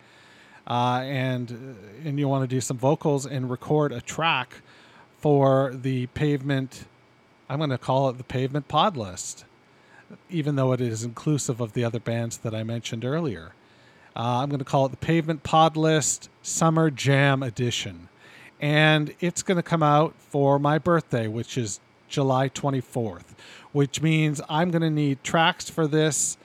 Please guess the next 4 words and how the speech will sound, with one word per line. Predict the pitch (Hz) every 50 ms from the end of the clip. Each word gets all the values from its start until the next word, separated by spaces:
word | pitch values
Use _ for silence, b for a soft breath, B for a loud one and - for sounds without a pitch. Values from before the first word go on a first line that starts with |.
| b b b b b b b b
by | - 123 131 139 135 135 135 131 131 131 131 127 127 127 127 127 127 127 127 127 123 123 120
July | - - 143 143 143 151 151 151 151 147 147
the | 147 135 131 120
fifteenth. | - - - 160 147 - - - - - 147 135 113 98 92 90 - - -